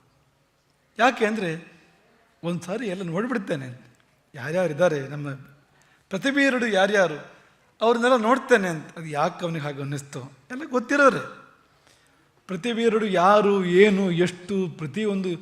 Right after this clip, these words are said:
ಅಂಗುಲಂಗುಲ ಲೆಕ್ಕ ಅರ್ಜುನನ ಬಳಿ ಇದೆ. ಅದು ಯಾಕೆ ಹಾಗೆ ಅನ್ನಿಸ್ತು?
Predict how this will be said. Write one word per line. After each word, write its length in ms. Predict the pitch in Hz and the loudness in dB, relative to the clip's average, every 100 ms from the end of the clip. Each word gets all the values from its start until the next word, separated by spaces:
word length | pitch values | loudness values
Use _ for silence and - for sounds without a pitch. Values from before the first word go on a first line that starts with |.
| - - - _ _ _ _ _ - | -12 -20 -20 _ _ _ _ _ -8
ಅಂಗುಲಂಗುಲ 680 | 202 240 233 233 240 247 226 | -4 0 2 2 4 4 4
ಲೆಕ್ಕ 240 | 214 240 | 2 2
ಅರ್ಜುನನ 500 | 226 196 165 208 202 | 2 2 0 -2 -2
ಬಳಿ 240 | 190 185 | 0 -2
ಇದೆ. 160 | 190 165 120 - - _ _ _ _ - | 0 -2 -6 -16 -20 _ _ _ _ -18
ಅದು 80 | 156 | -14
ಯಾಕೆ 340 | 120 135 151 | -12 -10 -10
ಹಾಗೆ 120 | 156 131 | -10 -8
ಅನ್ನಿಸ್ತು? 440 | 139 143 - 139 | -10 -10 -14 -18